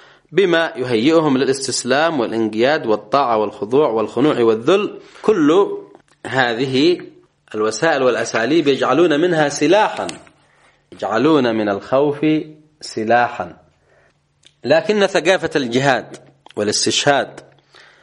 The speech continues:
وثقافة الشهادة في سبيل الله وبناء أمة مؤمنة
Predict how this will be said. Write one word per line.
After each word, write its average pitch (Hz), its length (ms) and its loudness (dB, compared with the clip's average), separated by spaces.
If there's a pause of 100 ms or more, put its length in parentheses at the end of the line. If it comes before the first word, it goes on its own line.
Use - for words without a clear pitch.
(260)
وثقافة 143 580 0
الشهادة 135 500 0
في 127 140 -2
سبيل 120 360 0
الله 123 320 2
وبناء 127 580 0
أمة 156 240 2
مؤمنة 143 540 0